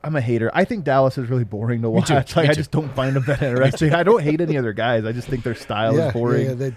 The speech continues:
Speaker 3: bo-, totally boring style.
Speaker 1: And then, and then, of course, it would be, it's not gonna happen, but Memphis. If you got those four teams, I do think this would break the mold where it's like, <laughs> man, I don't know. 'Cause none of those, all those teams have, like, flaws that are pretty obvious.
Speaker 2: That's true.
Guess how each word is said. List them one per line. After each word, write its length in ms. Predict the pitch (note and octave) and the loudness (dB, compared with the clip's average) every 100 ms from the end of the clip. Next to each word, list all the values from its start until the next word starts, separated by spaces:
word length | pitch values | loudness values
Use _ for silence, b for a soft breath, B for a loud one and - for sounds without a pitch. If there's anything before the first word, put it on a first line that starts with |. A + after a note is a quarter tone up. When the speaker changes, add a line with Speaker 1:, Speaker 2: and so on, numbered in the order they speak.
| - | -10
Speaker 3:
bo-, 80 | A#2+ | -12
totally 260 | - D3 C3 | -8 -6 -6
boring 260 | A2+ G#2+ G2+ | -8 -12 -2
style. 180 | D3 | 0
Speaker 1:
And 80 | D3+ | 2
then, 160 | E3 E3+ | 2 2
and 140 | E3 | 0
then, 100 | E3 | 0
of 100 | D#3 | -2
course, 240 | - D#3 C#3 | 0 0 0
it 60 | |
would 220 | C#3+ B2+ B2 | 0 0 0
be, 240 | B2+ B2 | -2 0
it's 180 | A#2 B2+ | -2 -2
not 100 | A#2+ | -4
gonna 120 | A2+ | -2
happen, 340 | A2 A2+ A2 G2+ | -2 -4 -4 -6
but 160 | G#2 | -6
Memphis. 380 | A2 F#2+ F#2 - | -6 -6 -10 -8
If 100 | B2 | -6
you 120 | E3 | -2
got 160 | E3+ D#3 | -2 0
those 160 | C#3 | -4
four 180 | - B2 | -2 -6
teams, 260 | - C3 A2+ | -4 -6 -4
I 120 | B2 | -2
do 160 | C3+ C3+ | -2 0
think 220 | C3+ A#2 | -2 -4
this 120 | A#2+ | -8
would 160 | A#2+ G2+ | -8 -4
break 300 | A2+ A2 - | -4 -4 -6
the 80 | |
mold 260 | G#2+ G#2 G#2 | -6 -6 -4
where 100 | G#2 | -6
it's 120 | G2+ | -4
like, 280 | A2 G#2 G#2 | -4 -4 -4
<laughs> 20 | |
man, 180 | A#2+ A2+ | -2 0
I 80 | A2+ | 0
don't 140 | G#2+ | -2
know. 160 | G#2 A2 B B | -4 -6 B B
'Cause 160 | A3+ | 0
none 140 | G#3 E4 | 2 2
of 80 | E4+ | 0
those, 180 | C4+ G3 | -4 -2
all 120 | D4+ | 0
those 160 | G4 - | 2 0
teams 200 | C#4+ B3+ | -2 -4
have, 140 | A3 | -2
like, 180 | F3 C3 | 0 -2
flaws 460 | - - D3 C#3 C3 | -6 0 2 2 2
that 80 | A#2+ | -4
are 60 | |
pretty 260 | - C3 A2+ - | -4 -6 -6 -4
obvious. 480 | G#2+ G#2 G#2 C2+ - | -6 -6 -10 -10 -8
Speaker 2:
That's 220 | F3+ - | -8 -8
true. 220 | - | -14